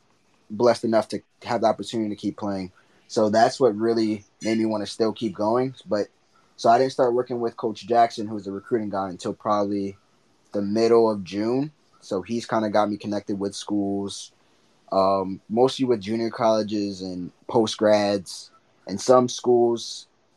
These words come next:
but it's just really late in people's process. So it's just trying to find someone who has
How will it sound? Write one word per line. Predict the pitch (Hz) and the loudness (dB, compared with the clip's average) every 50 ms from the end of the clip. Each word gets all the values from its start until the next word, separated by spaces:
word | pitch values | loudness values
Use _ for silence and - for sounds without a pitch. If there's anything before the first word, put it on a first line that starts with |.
| _ _ | _ _
but | 110 110 104 104 | -2 0 0 2
it's | 120 117 | 0 2
just | - 123 120 - | 2 0 0 0
really | 101 117 117 113 107 | -2 -2 -2 -2 0
late | 110 117 107 87 | 0 -2 -2 -2
in | 104 101 | -6 -12
people's | 82 - 120 92 - 98 - | -10 -10 -10 -10 -10 -12 -12
process. | - - 107 101 110 117 - 131 127 127 - | -4 -2 0 0 0 2 2 2 2 2 0
So | - 113 104 98 90 76 _ _ _ _ _ _ _ _ _ _ _ _ _ _ _ _ | 0 0 0 0 -2 -6 _ _ _ _ _ _ _ _ _ _ _ _ _ _ _ _
it's | - 113 117 | -4 -4 0
just | - 123 113 - | 0 0 0 2
trying | - 127 117 117 | 2 4 4 4
to | 113 110 | 2 -2
find | - - 110 107 107 107 104 104 104 98 - _ _ _ _ _ | -4 -4 -2 -2 -2 -4 -4 -6 -10 -10 -14 _ _ _ _ _
someone | - - 123 120 117 113 | -8 -6 -6 -4 -4 -6
who | 110 113 117 110 101 | -6 -4 -4 -4 -4
has | 101 110 107 101 90 - - | -4 -4 -6 -6 -8 -12 -20